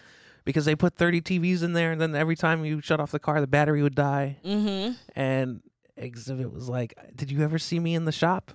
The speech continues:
Speaker 1: I was the face of the show, but I was never doing any of that. I don't
Speaker 2: Mm-hmm.
Speaker 1: know anything about cars. <laughs> I was hired to be a face.
Speaker 2: Mm-hmm.
Speaker 1: That's it."
Speaker 2: I mean, when you think about it, uh, a car, I don't think cars are made to hold all that shit in
Speaker 1: <laughs>
Speaker 2: there.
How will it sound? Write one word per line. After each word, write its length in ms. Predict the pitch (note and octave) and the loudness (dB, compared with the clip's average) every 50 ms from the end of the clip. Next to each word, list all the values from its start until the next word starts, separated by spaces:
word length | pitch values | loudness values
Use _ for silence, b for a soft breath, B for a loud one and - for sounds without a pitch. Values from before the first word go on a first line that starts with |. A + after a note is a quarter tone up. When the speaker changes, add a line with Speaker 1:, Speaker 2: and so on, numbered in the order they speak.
| - - | -2 4
Speaker 1:
I 80 | F3 | 6
was 140 | G#3+ A3 G#3 | 6 6 6
the 80 | F#3+ F#3+ | 4 4
face 260 | - G#3 G#3+ G#3+ F#3+ | 4 4 4 4 4
of 60 | F3+ | 4
the 100 | F#3 F3+ | 2 2
show, 260 | E3 - G#3+ A3 A3 G3 | 4 6 6 8 8 8
but 100 | F3+ E3+ | 6 6
I 140 | F3+ G#3+ A3 | 4 4 4
was 120 | A3 G#3 G3+ | 4 4 4
never 200 | A3+ G#3+ G3+ F#3 | 4 4 4 6
doing 240 | E3+ G3 F#3+ F#3 F#3 | 6 6 6 6 6
any 160 | F3+ F3+ F3+ | 4 4 4
of 80 | F3 E3+ | 4 4
that. 280 | F3 F3+ G#3 A3 A#3 _ _ B B B B | 4 4 2 0 -4 _ _ B B B B
I 200 | F3 F#3+ C4 E4 | 0 4 4 6
don't 60 | E4 | 6
Speaker 2:
Mm-hmm. 60 | D#4+ D4+ | 6 8
Speaker 1:
know 120 | C#4 C4 | 8 8
anything 320 | B3 A#3 A3 G3 A3 G#3+ G#3 | 8 8 6 6 6 4 6
about 280 | G3 F#3 F3+ F3 D#3+ | 6 8 6 6 6
cars. 540 | - E3+ F3 G#3 C4 D4 D#4 D#4+ - - - _ _ | 6 6 6 6 6 4 0 -6 -12 -18 -20 _ _
<laughs> 100 | F#3+ F#3 | -8 -4
I 1120 | - - - - F#3 - C#4 G4+ - A4 G4+ - - G4+ F4+ - - - G4+ - - A4 - | -4 -2 -2 -2 -2 2 2 4 6 6 4 4 6 6 6 6 6 6 4 6 6 6 6
was 120 | A#3 A3+ | 6 6
hired 280 | B3+ G#3+ A3+ B3+ B3+ A#3+ | 6 4 6 4 4 4
to 80 | B3+ | 2
be 260 | A3 G#3 A3+ B3+ B3+ B3 | 0 2 4 6 6 6
a 60 | A#3+ | 6
face. 540 | - E4 F4 F#4+ D4+ C#3+ B2 - - - - | 4 2 2 2 2 0 -2 -2 -6 -12 -8
Speaker 2:
Mm-hmm. 440 | - G#3 A3 G3 G#3+ G#3 G#3+ B3+ D#4 | -4 -4 -2 -2 -2 -4 -4 -2 0
Speaker 1:
That's 200 | - E4 - - | 0 0 0 0
it." 320 | G4+ G4+ C#4+ F3+ - _ _ _ _ _ _ B B B B B B B B B B B B B B B B B B | 0 2 2 0 0 _ _ _ _ _ _ B B B B B B B B B B B B B B B B B B
Speaker 2:
I 60 | C4 D4+ | 0 0
mean, 160 | E4 E4 D#4+ | 2 2 2
when 100 | E4 F4 | 2 2
you 100 | F4 F4+ | 2 2
think 240 | - - A3+ C#4+ D#4 | 2 2 0 2 2
about 280 | D4 F#3+ E3 D#3+ E3+ F3+ | 0 0 2 2 4 4
it, 260 | G#3 A3+ A3 - - _ _ - | 4 2 2 0 -2 _ _ -12
uh, 40 | G#2 - - - _ _ _ - - G#3 | -12 -12 -12 -18 _ _ _ -4 -2 -2
a 40 | G#3 | -2
car, 460 | - - C4 C4+ D#4 D#4 C#4+ C4+ - _ _ _ _ _ _ _ _ _ _ - - | -2 0 0 2 2 2 2 0 -2 _ _ _ _ _ _ _ _ _ _ -10 -6
I 120 | B3 C#4+ D#4+ | -4 -2 0
don't 180 | F4 D#4+ C#4+ | 0 -2 0
think 240 | - D#4 C#4 - - - | -2 -2 -4 -4 -6 -8
cars 320 | - C4+ C#4 C#4+ D4 C4+ | -2 0 2 2 2 2
are 140 | C4 A#3+ A3 | 2 2 2
made 300 | A3+ A#3 B3 D4 E4 A#3+ | 2 2 2 0 0 0
to 120 | A#3+ G#3+ | 0 0
hold 320 | G#3 G#3 A#3 B3+ - D3 - | 0 0 0 2 2 2 0
all 260 | - D3 F#3+ G3 G#3 | 2 4 4 4 4
that 220 | G#3 G#3+ G3+ A#3+ - | 4 2 0 0 0
shit 260 | - E3+ D3+ - F#4+ | 4 4 4 6 4
in 180 | G#4 C#4+ - - | 2 2 2 2
Speaker 1:
<laughs> 40 | - | 2
Speaker 2:
there. 140 | D#3+ A3+ | 2 2